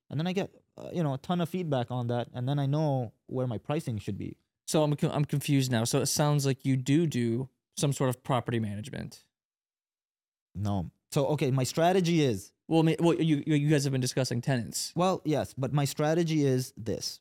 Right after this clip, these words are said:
Speaker 1: okay? I will buy the land. I will list it for sale immediately the day I buy it,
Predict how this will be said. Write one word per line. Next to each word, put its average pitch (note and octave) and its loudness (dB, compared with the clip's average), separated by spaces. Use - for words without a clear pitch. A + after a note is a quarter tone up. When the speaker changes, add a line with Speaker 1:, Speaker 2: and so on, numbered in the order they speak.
Speaker 1:
okay? A#2 -2
I C#3 2
will F3 4
buy C#3+ 2
the B2+ 2
land. F#2 -6
I A#2+ -2
will A#2+ 0
list C3+ 0
it D3+ -4
for C3+ -4
sale A#2+ -2
immediately C3 2
the G#2 -2
day G2 -2
I E2+ -4
buy C#2+ -4
it, - -12